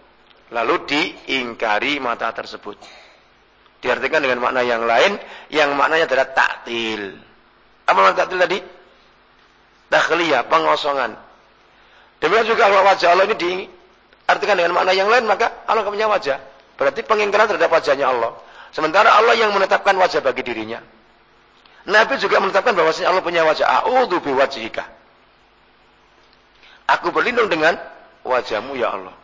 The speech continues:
Bagaimana kita katakan nanti itu bukan wajah?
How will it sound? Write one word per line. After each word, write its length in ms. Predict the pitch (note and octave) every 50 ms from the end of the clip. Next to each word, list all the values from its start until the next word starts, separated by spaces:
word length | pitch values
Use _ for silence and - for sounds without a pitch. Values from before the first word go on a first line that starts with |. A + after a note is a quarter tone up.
| _ _ _ _ _ _ _ _ _ _ _ _ _ _ _ _ _ _ _ _ _ _ _ _ _ _ _ _ -
Bagaimana 320 | C3 - D3 F#3 G#3 G#3
kita 100 | F#3 F3+
katakan 320 | E3+ F3 - - F#3+ G3+ G3 F#3+
nanti 240 | F3 E3+ E3 G3+ A3+ A3
itu 240 | - F3+ - G#3 -
bukan 160 | F3 C#3 C3
wajah? 400 | B2+ B2 A#2 - A2 G2 -